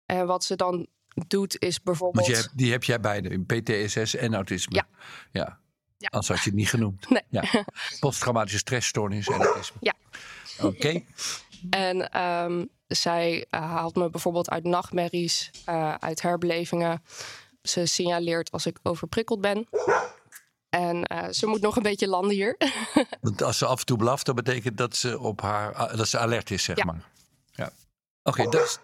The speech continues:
Speaker 2: dat is wie jij bent en wie de, wie de hond is. Verder nog iets over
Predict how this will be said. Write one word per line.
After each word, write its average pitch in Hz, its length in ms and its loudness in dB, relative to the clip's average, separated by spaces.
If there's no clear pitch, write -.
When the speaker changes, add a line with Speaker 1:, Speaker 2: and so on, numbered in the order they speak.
Speaker 2:
dat 139 120 2
is 127 100 0
wie 120 120 2
jij 123 120 4
bent 123 260 0
en 127 200 0
wie 117 140 2
de, 104 240 2
wie 113 120 2
de 107 60 2
hond 135 240 0
is. 160 220 0
Verder 143 240 0
nog 139 140 -2
iets 135 160 -2
over 120 360 0